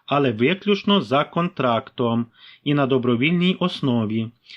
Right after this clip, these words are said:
Їм обіцяють безліч переваг, безкоштовне навчання,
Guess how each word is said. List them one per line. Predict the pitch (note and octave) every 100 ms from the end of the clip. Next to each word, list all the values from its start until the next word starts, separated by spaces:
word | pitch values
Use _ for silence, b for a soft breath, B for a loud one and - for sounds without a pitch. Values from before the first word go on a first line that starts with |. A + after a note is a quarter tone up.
| B
Їм | A2 F3 A#3+
обіцяють | A#3+ A3 - F#3+ G#3 G#3 D3
безліч | B2 D#3 D3 D#3+
переваг, | - D#3 D3+ G#2+ F#2+ G2 _ -
безкоштовне | C#3+ - F#3+ - F3 C3+ A#2+
навчання, | A#2+ A2 - A2 G2+ G#2+ B2+ D3+